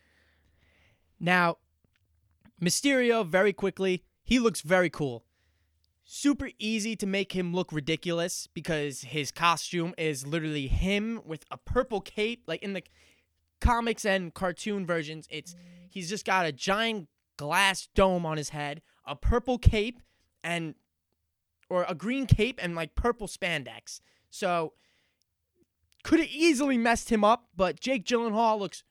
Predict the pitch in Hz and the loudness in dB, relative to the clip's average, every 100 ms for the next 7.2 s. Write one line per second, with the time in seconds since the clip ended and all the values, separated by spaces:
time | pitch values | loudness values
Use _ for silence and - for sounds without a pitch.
0 | _ _ _ _ _ 143 139 247 247 - | _ _ _ _ _ -4 4 6 4 -2
1 | - 190 127 117 _ 180 180 180 170 - | -4 -2 -2 -8 _ 0 0 0 -4 -6
2 | 156 - 190 185 175 - _ _ _ _ | -8 -6 -4 -2 -4 -10 _ _ _ _
3 | 151 156 151 143 - _ _ _ _ _ | -2 0 2 0 -4 _ _ _ _ _
4 | _ _ _ _ _ _ _ - 196 196 | _ _ _ _ _ _ _ -6 -4 0
5 | - 220 202 196 - - 214 208 - 208 | 4 4 4 -4 -4 2 2 2 0 0
6 | 214 214 - _ 180 185 - 208 226 - | 0 -4 -12 _ -8 -6 -2 -2 -2 -6
7 | - | -12